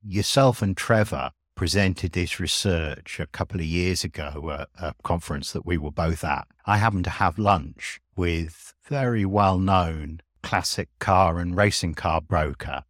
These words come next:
And I said to him, "Dude, what do you think of this?"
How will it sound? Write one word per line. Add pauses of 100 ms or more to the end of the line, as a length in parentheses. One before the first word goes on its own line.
(220)
And
I
said
to
him, (480)
"Dude, (220)
what
do
you
think
of
this?"